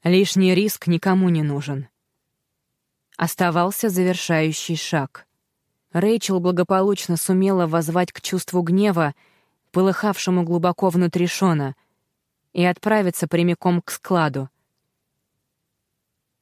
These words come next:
Симмонс громко озвучила свои догадки, чтобы увести достаточно большую группу оперативников в город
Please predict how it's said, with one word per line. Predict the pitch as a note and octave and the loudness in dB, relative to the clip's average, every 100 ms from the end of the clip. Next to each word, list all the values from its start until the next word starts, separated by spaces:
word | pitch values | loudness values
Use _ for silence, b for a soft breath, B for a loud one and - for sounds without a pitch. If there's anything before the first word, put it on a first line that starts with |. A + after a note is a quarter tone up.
| _ _ _ - | _ _ _ -12
Симмонс | - C4+ B3+ A3 F3+ | -2 0 2 2 0
громко | F#3+ A#3 G#3+ - | 2 2 2 2
озвучила | F#3+ F3+ G#3+ G#3 F#3+ | 0 0 -2 0 0
свои | F#3 F3+ G3 G3+ | 0 0 0 0
догадки, | F3+ F3+ G3+ A3+ - | 0 -2 0 -2 -2
чтобы | E3+ - F#3 F3+ | -4 -2 0 0
увести | - G3 G3+ - A3+ | 0 0 -2 -4 -2
достаточно | F3+ F3+ - A3 F#3 - F#3+ | -2 -2 -2 -4 -4 -2 0
большую | F3+ F#3 - G#3+ | 0 0 0 -2
группу | F#3 F#3+ G3+ F#3 | 0 0 0 0
оперативников | E3+ F#3 F#3 - G#3 G3 - F#3+ | 0 2 0 0 0 0 0 -4
в | F#3 | 0
город | G#3 G3+ D#3 - | 2 2 2 -4